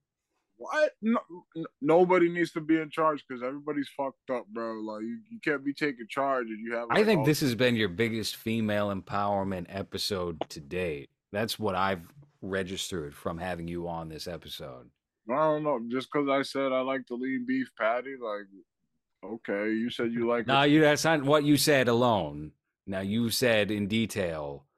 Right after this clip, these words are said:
Speaker 1: Oh, you let her beat me? I'd let her beat me up? Yeah. I'm like, "Bro, that's normal," but, like, that's
Speaker 2: That's normal? You think that's normal?
Speaker 1: It's not normal, but, like, bro, you really think I'm talking about beating up?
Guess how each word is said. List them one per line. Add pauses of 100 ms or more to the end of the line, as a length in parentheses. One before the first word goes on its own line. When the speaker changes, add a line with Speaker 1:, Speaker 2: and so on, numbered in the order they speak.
(120)
Speaker 1:
Oh,
you
let
her
beat
me? (140)
I'd
let
her
beat
me
up? (120)
Yeah. (360)
I'm
like,
"Bro,
that's
normal,"
but,
like,
that's (160)
Speaker 2:
That's
normal?
You
think
that's
normal? (560)
Speaker 1:
It's
not
normal,
but,
like, (680)
bro,
you
really
think
I'm
talking
about
beating
up?